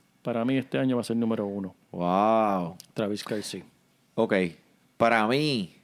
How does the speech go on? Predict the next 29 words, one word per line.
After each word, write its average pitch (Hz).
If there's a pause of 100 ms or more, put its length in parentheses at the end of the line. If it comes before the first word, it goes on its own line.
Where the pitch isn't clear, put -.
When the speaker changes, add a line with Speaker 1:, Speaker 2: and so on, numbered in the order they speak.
(120)
Speaker 2:
este, 135
le 117
han 123
dado 139
demasiado 117
de 127
volumen 127
estos 113
últimos 113
dos 104
años. 92 (760)
Y 110
él 113
está, 123 (1500)
no 110
quiero 123
echarle 127
mal 123
de 120
ojo, 123
pero 104 (240)
Speaker 1:
Está -
quemado. 127
Speaker 2:
pi-, 104 (340)
pienso 147
que 113
en 117
algún 113
momento 131